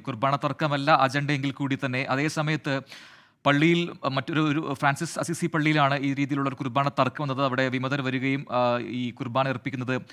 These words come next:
തടസ്സപ്പെടുത്തുകയും ചെയ്തു. അങ്ങനെ അനുകൂലിക്കുന്നവരും വിമതരും തമ്മിൽ ഒരു വാക്കേറ്റം ഉണ്ടാവുന്നു. അത്തരം സംഭവങ്ങൾ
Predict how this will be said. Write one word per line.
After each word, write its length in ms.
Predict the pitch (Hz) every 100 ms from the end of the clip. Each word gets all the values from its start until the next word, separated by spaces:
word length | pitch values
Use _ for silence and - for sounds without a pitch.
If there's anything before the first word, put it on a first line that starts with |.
| - 123
തടസ്സപ്പെടുത്തുകയും 680 | 123 - - 117 139 131
ചെയ്തു. 220 | 120 139
അങ്ങനെ 320 | 160 147 147 - - -
അനുകൂലിക്കുന്നവരും 640 | 143 147 151 151 147 143
വിമതരും 340 | 139 139 147 139
തമ്മിൽ 300 | 135 135 -
ഒരു 100 | 117
വാക്കേറ്റം 440 | 127 127 147 139 135
ഉണ്ടാവുന്നു. 460 | 123 123 123 143
അത്തരം 220 | 127 - 135
സംഭവങ്ങൾ 600 | 139 - 147 147 156